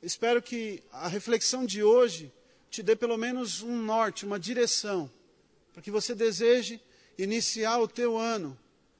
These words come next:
segundo a orientação, segundo os ensinos desta palavra pra nossa vida.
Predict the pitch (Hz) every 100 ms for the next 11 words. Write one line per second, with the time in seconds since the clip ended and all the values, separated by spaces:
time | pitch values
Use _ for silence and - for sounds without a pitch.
0 | _ _ - - 214 180 233 254 226 226
1 | 220 233 226 196 - 214 233 214 - 202
2 | 233 226 185 208 - 233 226 180 165 233
3 | 233 - - 208 180 170 143 - _ _
4 | _ - 185 175 160 170 135 139 123